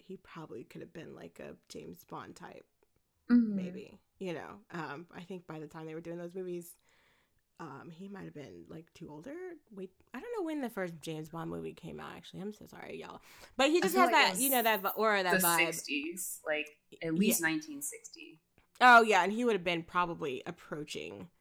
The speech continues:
Speaker 1: sixty. Or, yeah, 'cause he was born in, like, the eight, early, early nineteen hundreds, from what I remember. But he, I think he, stop, hold on. <laughs> I just Googled it. Fact check moment. So he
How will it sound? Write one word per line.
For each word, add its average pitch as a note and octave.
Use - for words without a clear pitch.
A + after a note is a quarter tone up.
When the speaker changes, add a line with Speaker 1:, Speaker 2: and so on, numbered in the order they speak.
Speaker 1:
sixty. -
Or, A#3
yeah, F3+
'cause G#3+
he D4
was D#4+
born B3
in, G#3+
like, F#3
the E3
eight, -
early, F#3+
early E4
nineteen G3
hundreds, D3
from D#3+
what C3+
I C#3
remember. -
But F#3+
he, A#3+
I B3
think C#4+
he, D4
stop, G#3+
hold G#3+
on. E3+
<laughs> -
I B3+
just B3+
Googled A3
it. D4+
Fact G#3
check C4
moment. F3
So G#3
he C4+